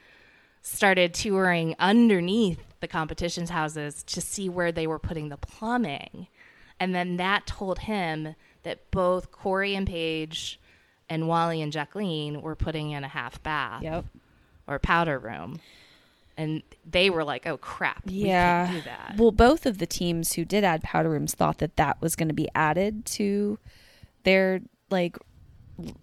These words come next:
Speaker 2: great room design. Like, they thought that that was gonna be taken into, um, account by the judges, and they were gonna,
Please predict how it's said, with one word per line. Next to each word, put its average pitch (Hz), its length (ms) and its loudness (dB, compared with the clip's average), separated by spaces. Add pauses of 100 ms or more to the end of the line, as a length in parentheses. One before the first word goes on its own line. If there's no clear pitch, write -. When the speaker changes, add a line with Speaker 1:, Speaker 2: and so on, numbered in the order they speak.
(220)
Speaker 2:
great 185 320 4
room 185 280 0
design. 170 540 0
Like, 175 180 -4
they 160 120 2
thought 151 200 0
that - 160 -4
that 131 200 -2
was 135 200 -4
gonna 151 180 -4
be 147 140 -4
taken 139 320 -4
into, 139 680 -4
um, - 380 -6 (180)
account 156 320 -2
by 151 140 0
the 139 100 -2
judges, 180 600 0
and 165 100 -2
they 156 80 2
were 139 140 0
gonna, 135 340 -2